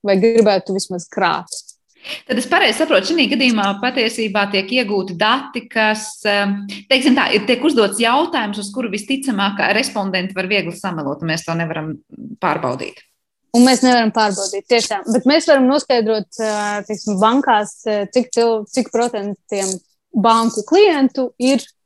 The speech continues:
Speaker 1: kaut kādi uzkrājošie instrumenti, vai tas būtu krājkonts, vai trešais pensiju līmenis,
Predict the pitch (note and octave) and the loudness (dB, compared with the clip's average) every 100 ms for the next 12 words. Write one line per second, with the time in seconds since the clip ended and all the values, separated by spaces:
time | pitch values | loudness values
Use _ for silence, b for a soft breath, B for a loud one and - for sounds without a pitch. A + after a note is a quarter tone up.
0 | _ _ _ _ A#3 G#3+ - A#3 A#3 G#3+ | _ _ _ _ 0 0 0 2 2 4
1 | A#3 - G#3+ G3 F#3+ F#3 G3+ G#3 G3 - | 2 2 -4 -4 -4 -4 -2 -2 -8 -10
2 | F3 E3+ F3 F3+ F3+ F3 F3 E3+ - C#4 | -10 -10 -4 -4 -4 -6 -4 -4 -2 2
3 | D#4 C4+ B3 G#3 G3 F#3+ F#3 F#3 F#3 F3+ | 2 2 0 -2 -2 -4 -2 -2 -4 -6
4 | F#3+ F3 F#3+ A#3 D#4+ C#4 A3 G3 | -8 -2 2 4 6 4 2 -4